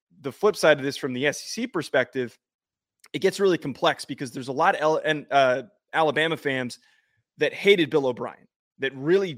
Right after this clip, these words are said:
did not like him. And we're gonna kind of dive into that if that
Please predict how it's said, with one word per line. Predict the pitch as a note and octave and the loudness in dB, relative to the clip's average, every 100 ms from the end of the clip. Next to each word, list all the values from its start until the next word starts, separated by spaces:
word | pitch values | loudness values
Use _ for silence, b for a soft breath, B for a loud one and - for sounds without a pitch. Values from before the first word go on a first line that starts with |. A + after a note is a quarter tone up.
| - | -4
did | E3+ E3+ | -2 0
not | E3 - | -2 0
like | C#3 C3+ | -2 -2
him. | - G2 _ | -6 -18 _
And | C3 C3 B2+ | -6 -6 -4
we're | D#3+ | -4
gonna | G3 F3+ | -2 -4
kind | F#3 F3+ | -2 -2
of | D3 A#2 - | -2 -8 0
dive | D#3 D#3+ C#3 | 2 4 0
into | D#3+ E3+ D3 | -2 -6 -2
that | C#3 C3 | 0 0
if | C#3 - | -2 -2
that | D3+ D#3 | -2 -2